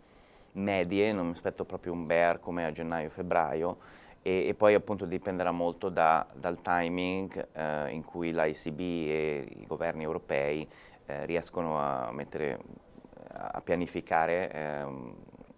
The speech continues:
la ri-, ricapitalizzazione delle banche, in particolare l'acquisto dei, degli asset distressed. Ehm, quindi, eh, prima una discesa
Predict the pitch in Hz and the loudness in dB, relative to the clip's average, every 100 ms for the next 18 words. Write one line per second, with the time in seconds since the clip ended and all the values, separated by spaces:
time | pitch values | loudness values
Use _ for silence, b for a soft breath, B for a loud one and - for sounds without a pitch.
0 | - - 78 73 - - 78 82 - 80 | -20 -14 -10 -10 -10 -12 -8 -6 -6 -4
1 | 78 78 80 80 73 82 82 71 78 80 | -2 -2 -4 -4 0 2 4 4 2 0
2 | 76 82 - 85 85 78 76 69 - 78 | -2 -2 -6 -6 0 2 2 0 -4 -6
3 | - 80 69 69 65 B B - 85 80 | -4 -2 0 -2 -8 B B -4 0 2
4 | 76 80 - 82 - 73 65 - - - | 0 -6 -8 -10 -6 -4 -4 -8 -20 -20
5 | B B B B 85 82 80 78 78 76 | B B B B 0 2 0 -2 -6 -10
6 | B B B B - - 101 87 82 - | B B B B -12 -2 0 2 0 0
7 | 82 80 - 98 98 101 90 92 - 73 | 0 -2 0 0 4 4 4 0 2 4
8 | 69 | 4